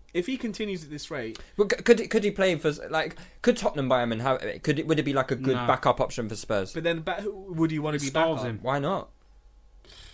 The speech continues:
Speaker 3: It starves
Speaker 1: Yeah.
Speaker 3: him too much. Harry Kane fucking plays every minute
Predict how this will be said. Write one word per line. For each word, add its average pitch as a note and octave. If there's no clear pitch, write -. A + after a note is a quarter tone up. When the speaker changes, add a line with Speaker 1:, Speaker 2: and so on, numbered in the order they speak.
Speaker 3:
It C3+
starves B2+
Speaker 1:
Yeah. B2+
Speaker 3:
him A2
too A#2
much. A2+
Harry B2+
Kane A#2
fucking A2
plays A2
every A2+
minute A2+